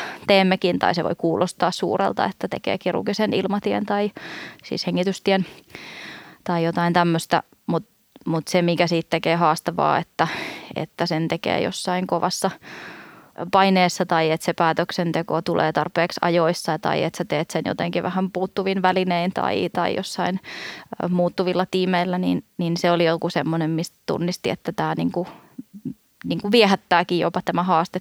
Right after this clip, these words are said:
tässä, että sitten niinku pitää kehittää myös muuta. Yhtään väheksymättä sitä, totta kai sieltä täytyy olla pohjalla se lääketieteen rautainen osaaminen ja fysiologia ja kaikki anatomia ja muu,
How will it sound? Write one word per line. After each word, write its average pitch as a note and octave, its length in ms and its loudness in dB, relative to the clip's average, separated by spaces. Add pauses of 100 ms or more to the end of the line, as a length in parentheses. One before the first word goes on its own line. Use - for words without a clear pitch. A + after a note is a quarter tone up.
tässä, - 340 -2
että - 220 -4
sitten F3+ 340 -4
niinku F3+ 200 -2
pitää F3 340 2
kehittää F3 460 -2
myös F3 320 -2 (540)
muuta. F3 380 2 (400)
Yhtään F3 400 4
väheksymättä E3+ 520 0
sitä, D#3 160 0
totta - 280 -2
kai F3+ 160 6
sieltä D#3 160 2
täytyy D#3 240 0
olla D#3 160 0
pohjalla E3+ 400 0
se F#3+ 140 0 (640)
lääketieteen F#3 800 2
rautainen G3 540 2
osaaminen F#3+ 640 0
ja F#3+ 100 0
fysiologia G3 640 0
ja G3 140 0
kaikki G3+ 400 -4
anatomia F#3+ 460 0
ja F#3+ 60 2
muu, G3 280 0